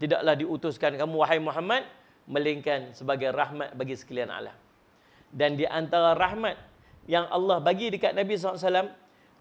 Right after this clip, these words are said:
rahmat kepada umat dia apa? Kebaikan yang dibuat Allah ganda sampai sepuluh kali ganda. Bahkan lebih daripada tu.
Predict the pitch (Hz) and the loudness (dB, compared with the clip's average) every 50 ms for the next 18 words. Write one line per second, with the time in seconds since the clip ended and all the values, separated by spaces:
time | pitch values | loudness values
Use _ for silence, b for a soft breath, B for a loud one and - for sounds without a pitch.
0 | _ _ - 143 185 208 202 208 233 254 277 269 - - - 233 214 214 233 226 | _ _ -4 4 4 4 4 4 -4 -4 -4 -4 -4 -2 -4 -2 0 2 4 4
1 | 240 240 247 240 254 254 254 - 220 254 254 226 262 254 196 117 - - - - | 2 2 0 -2 -2 -2 -2 0 2 2 2 4 2 0 0 -2 -8 -16 -20 -20
2 | - _ _ _ _ _ _ _ _ _ _ _ - 143 131 151 147 123 - - | -20 _ _ _ _ _ _ _ _ _ _ _ -8 -4 0 0 -2 -2 -2 0
3 | 160 143 139 135 143 139 139 135 131 139 143 135 143 139 - - - 143 139 131 | 0 0 0 0 -4 -6 -6 -6 -6 -8 -4 -2 -4 -4 -2 -4 -6 -4 -4 -6
4 | 123 123 127 143 143 151 151 147 139 135 127 123 135 131 131 131 123 120 - - | -4 -2 -2 -2 -2 0 -2 0 0 -2 -4 -6 -6 -4 -4 -4 -4 -6 -8 -8
5 | 143 139 127 110 107 117 120 117 110 117 113 117 120 - b b b b b b | -6 -6 -6 -6 -6 -8 -8 -6 -8 -10 -10 -12 -18 -20 b b b b b b
6 | _ _ 151 143 156 147 - - 165 165 170 175 170 180 233 214 170 135 139 135 | _ _ 0 0 0 0 2 -2 -2 0 0 -2 -2 0 0 0 2 2 0 -2
7 | 135 117 135 123 120 - - - | 0 -2 -2 -2 -4 -6 -8 -16